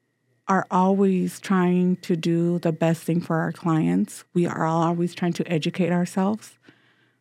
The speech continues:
but have some common courtesy when you're running late. Have some common courtesy if you cannot make it. Like, it, it's horrible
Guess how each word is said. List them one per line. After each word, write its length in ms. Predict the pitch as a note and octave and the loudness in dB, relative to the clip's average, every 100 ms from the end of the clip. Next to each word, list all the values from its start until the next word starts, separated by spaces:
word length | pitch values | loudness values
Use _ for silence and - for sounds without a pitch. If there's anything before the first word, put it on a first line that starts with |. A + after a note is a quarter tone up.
| _ | _
but 220 | G3 F3 D#3 | 0 0 0
have 200 | F#3+ F#3 | 0 0
some 180 | A3 G#3+ | 0 0
common 360 | - F#3 F#3 | 2 2 2
courtesy 760 | F#3 F3 E3 F3+ - G3 E3+ F#3+ _ _ _ _ | 2 0 0 -2 -4 -4 -4 -6 _ _ _ _
when 220 | F3 E3 | 2 4
you're 160 | D#3+ D#3 | 4 2
running 400 | D#3+ D#3+ D#3+ D#3+ | 2 2 2 0
late. 320 | D#3 F3+ G3 _ _ _ _ _ _ _ _ _ - | -2 -4 -8 _ _ _ _ _ _ _ _ _ -4
Have 220 | F3 F#3+ | 0 0
some 220 | - G3+ | 2 2
common 360 | G3 F#3+ F#3 F3+ | 2 2 4 2
courtesy 840 | - F#3 F3+ F3 - F3 - G3 _ _ _ _ _ | 2 2 2 0 -2 -4 -2 -6 _ _ _ _ _
if 400 | F3 F3+ E3+ F3 - | 2 4 2 -2 -4
you 240 | E3 D#3+ E3+ | -2 0 0
cannot 340 | F3+ E3+ D3 | 0 0 2
make 320 | D#3+ D#3+ F3 | 0 0 -2
it. 220 | A2+ A3+ - _ _ | -8 -10 -14 _ _
Like, 440 | F3 F3 E3+ E3+ - | 0 0 0 -2 -6
it, 480 | - F3+ F3 E3+ E3+ - _ _ _ _ _ | -6 0 2 2 -2 -6 _ _ _ _ _
it's 260 | - F3+ - | 0 0 0
horrible 960 | - - F#3+ G3 G3 E3+ E3+ D#3+ D#3+ | -10 -2 2 4 4 2 2 2 0